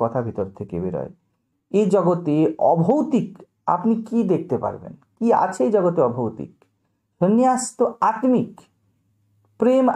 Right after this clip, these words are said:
আত্মিক, করুণা আত্মিক, সত্য, জ্ঞান সব আত্মিক গুণ। even ক্রোধ, হিংসা, লোভ এগুলো চেতনারই গুণ,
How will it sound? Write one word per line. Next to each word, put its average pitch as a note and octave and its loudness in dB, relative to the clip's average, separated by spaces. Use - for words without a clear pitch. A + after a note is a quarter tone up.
আত্মিক, C#3 -2
করুণা B3 4
আত্মিক, C#3+ -4
সত্য, A#3+ -2
জ্ঞান F#3+ 2
সব A#3 0
আত্মিক A#3+ 0
গুণ। E3 2
even C4+ 4
ক্রোধ, B3+ 4
হিংসা, A#3 2
লোভ A#3 2
এগুলো A#3 2
চেতনারই B3+ 2
গুণ, F3 2